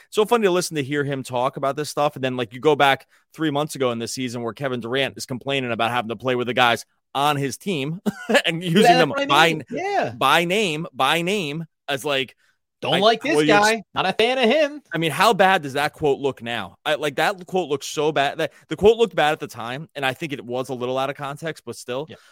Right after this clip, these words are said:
Speaker 1: like, it, it looks even worse now 'cause Butler's, like, basically playing with those guys. I mean, they have different names, but they're essentially the same. And he's, w-, everyone's willed each other to make the championship. Um, and so,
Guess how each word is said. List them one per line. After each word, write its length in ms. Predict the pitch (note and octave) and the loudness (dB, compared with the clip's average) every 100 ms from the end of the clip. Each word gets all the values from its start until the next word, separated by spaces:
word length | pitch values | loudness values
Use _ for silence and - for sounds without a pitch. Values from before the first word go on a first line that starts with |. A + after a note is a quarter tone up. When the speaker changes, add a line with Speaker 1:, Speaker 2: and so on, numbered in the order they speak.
| _ - | _ -2
Speaker 1:
like, 280 | C#3 C3+ _ _ - | -2 -2 _ _ -20
it, 100 | - - | -14 -6
it 60 | |
looks 240 | E3 G3 A#3 | 0 0 0
even 280 | F3+ D3+ | -4 -6
worse 380 | A#2 C3+ E3+ - | -4 -4 -4 -6
now 380 | A#2 A2+ D3 F#3+ _ _ | -8 -8 -8 -10 _ _
'cause 120 | D3+ | -10
Butler's, 440 | B2 D#3+ E3+ E3+ C#3 | -2 -2 0 -2 -2
like, 160 | B2+ | -6
basically 300 | G#2 D3 - | -4 -4 -6
playing 340 | A#2+ C#3+ B2+ G2 | -8 -4 -4 -6
with 320 | G2+ B2 C#3+ | -6 -4 0
those 220 | D#3+ D#3+ | 0 0
guys. 380 | C#3+ C#3+ E3 G3 | 0 -4 -4 -8
I 60 | - | -10
mean, 120 | A#2+ | -6
they 80 | A#2 | -4
have 100 | A#2 | -4
different 280 | C#3+ C#3 A2+ | -4 -6 -8
names, 340 | A2+ B2+ D#3+ | -8 -8 -8
but 160 | C3+ A2+ | -8 -8
they're 80 | B2 | -8
essentially 520 | - B2+ B2+ C#3 C3+ | -6 -8 -6 -6 -6
the 100 | A#2+ | -6
same. 360 | - B2 D#3+ - _ - | -8 -8 -8 -12 _ -12
And 120 | C3+ | -8
he's, 300 | C#3+ D#3 C#3 - _ _ _ _ _ | -4 -4 -6 -14 _ _ _ _ _
w-, 320 | - - D#3 C3+ | -12 -6 -6 -4
everyone's 420 | D3+ D3+ D3 C#3 | -2 0 0 0
willed 240 | B2 C#3+ C#3 | 0 0 2
each 140 | C3+ | -2
other 200 | C#3 B2+ | 0 -2
to 100 | A#2 | -2
make 180 | B2 A#2+ | -6 -8
the 80 | G#2 | -8
championship. 540 | C#3+ E3+ C3 G#2 A#2 - - - | -6 -6 -6 -10 -12 -16 -20 -2
Um, 300 | C3+ C3 B2+ _ | 2 2 -2 _
and 140 | D3 C3+ | -8 -2
so, 400 | D#3 C#3 B2+ | 4 4 4